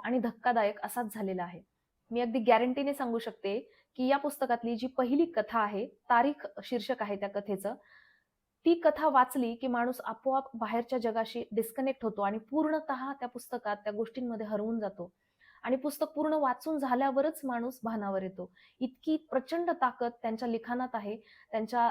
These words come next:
लिखाणाच्या शैलीमध्ये आहे, जी वाचकाला खिळवून ठेवते. अतिशय साध्या सोप्या शब्दांनी मंतरलेला हा कथासंग्रह आहे. जबरदस्त आणि मस्ट रीड असं हे पुस्तक नक्की वाचा.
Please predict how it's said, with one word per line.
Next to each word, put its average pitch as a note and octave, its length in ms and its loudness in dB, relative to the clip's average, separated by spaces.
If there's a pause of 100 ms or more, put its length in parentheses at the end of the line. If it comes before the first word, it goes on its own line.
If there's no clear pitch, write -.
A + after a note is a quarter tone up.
लिखाणाच्या A#3+ 540 -2
शैलीमध्ये A#3+ 560 4
आहे, G3+ 240 -2 (120)
जी A#3 260 -4
वाचकाला A#3+ 460 0
खिळवून B3+ 400 0
ठेवते. F#3+ 320 -6 (120)
अतिशय E4+ 520 2
साध्या B3 380 0
सोप्या C4+ 360 0
शब्दांनी A#3 460 0
मंतरलेला B3 800 2 (140)
हा - 140 -8
कथासंग्रह A3 560 -4
आहे. G3 200 -4 (880)
जबरदस्त B3+ 640 6
आणि A3+ 220 -2
मस्ट B3 420 -2
रीड A3+ 180 0
असं A#3 200 2
हे C4 80 4
पुस्तक G#3 420 -6
नक्की A#3 260 -4
वाचा. F3+ 280 -4